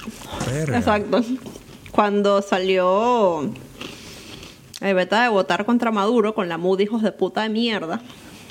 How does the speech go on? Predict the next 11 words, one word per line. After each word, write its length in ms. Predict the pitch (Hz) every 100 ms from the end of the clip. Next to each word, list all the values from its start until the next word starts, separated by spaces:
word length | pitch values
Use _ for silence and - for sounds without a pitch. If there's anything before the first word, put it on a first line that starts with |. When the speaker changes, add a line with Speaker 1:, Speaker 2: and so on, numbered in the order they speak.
| - -
Speaker 1:
Ajá, 520 | - 87 82 101 98 123
ok, 100 | 110
esto 280 | 98 98 117
no 140 | 107
fue 120 | 101
hace 80 | 110
Speaker 2:
Jódete, 340 | 107 101 90 190
Speaker 1:
mucho, 60 |
Speaker 2:
mood. 140 | 190 196
Speaker 1:
entonces. 240 | 98 101 - - - - - - - 175 - - - - -
Speaker 2:
Eh, 260 | 196 185